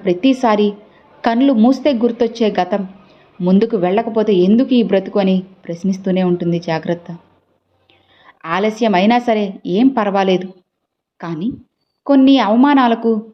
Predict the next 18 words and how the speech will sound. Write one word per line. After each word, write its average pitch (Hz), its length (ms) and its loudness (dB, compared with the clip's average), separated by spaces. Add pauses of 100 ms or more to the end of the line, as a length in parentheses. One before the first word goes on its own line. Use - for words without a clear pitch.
(240)
సమాధానం 185 560 0
నువ్వు 175 160 2 (100)
చెప్పి 175 300 -4
తీరాల్సిందే. 180 520 -2 (1400)
గుర్తుపెట్టుకో, 180 640 -8 (1080)
నీ 233 200 4 (160)
వల్ల 226 180 -2 (160)
కాదు 214 320 -2 (420)
అని 190 220 -8
అన్నవాళ్ళకి 190 580 -2 (280)
నిన్ను 180 180 -4 (160)
అంచనా 220 400 0
వేయటం 190 320 -2 (640)
ఎవరి 196 260 -2
తరం 208 200 -2 (120)
కాదు 190 240 -2 (100)
అని 190 140 0 (400)
నీ 160 100 -12